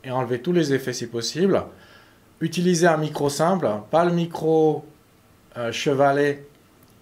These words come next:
qui a trop de sorties et qui va flatter en fait, euh, votre jeu, là encore d'une manière qui n'est pas réaliste. Donc euh, on va,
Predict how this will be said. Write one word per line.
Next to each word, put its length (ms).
qui 100
a 80
trop 220
de 60
sorties 480
et 120
qui 120
va 220
flatter 540
en 140
fait, 420
euh, 40
votre 380
jeu, 380
là 140
encore 240
d'une 140
manière 240
qui 80
n'est 80
pas 120
réaliste. 540
Donc 300
euh, 100
on 160
va, 260